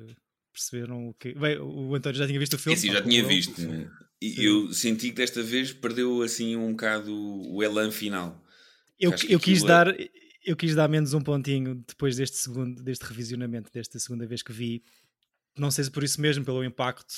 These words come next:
Speaker 1: todo do fim. Ahm,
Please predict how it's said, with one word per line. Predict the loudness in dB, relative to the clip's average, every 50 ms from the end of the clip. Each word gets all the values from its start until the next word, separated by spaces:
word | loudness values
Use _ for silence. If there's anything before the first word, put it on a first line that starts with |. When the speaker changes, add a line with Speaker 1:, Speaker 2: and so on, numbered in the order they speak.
| -14 -16 _ -12
Speaker 1:
todo | -8 -6 -6 -6 -6 -8 -10
do | -10 -10
fim. | -10 -10 -8 -6 -6 -4 -6 -6 -8 -10 _ _ _ _ _ -20
Ahm, | -16 -14 -12 -12 -12 -12 -12 -12 -14 -14 -16 -16 -16 -18 -18 -20